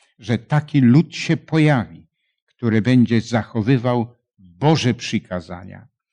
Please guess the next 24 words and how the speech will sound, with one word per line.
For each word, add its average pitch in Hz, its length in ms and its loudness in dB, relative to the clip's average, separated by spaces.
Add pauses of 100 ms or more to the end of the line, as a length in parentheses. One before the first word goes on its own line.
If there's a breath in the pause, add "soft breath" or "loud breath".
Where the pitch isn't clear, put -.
(500)
e, 95 480 -12
będzie 117 460 2
miał 113 300 4
świadectwo 120 880 0
Jezusa, 95 560 -6
dar 104 340 -6
proroctwa 127 920 -8
i 233 240 0
dlatego 175 580 -4
też 147 480 -10
diabeł 107 500 -2
się, 175 540 -10 (920)
który 143 300 0
nienawidzi 147 760 4
prawa 110 440 -2
Bożego 104 540 -4
i 95 120 -4
wielu 95 260 -4
innych, 98 380 -4 (420 soft breath)
no, 143 420 -2 (280)
wścieka - 580 -2
na 95 200 0
to 110 240 -10
i 170 540 -10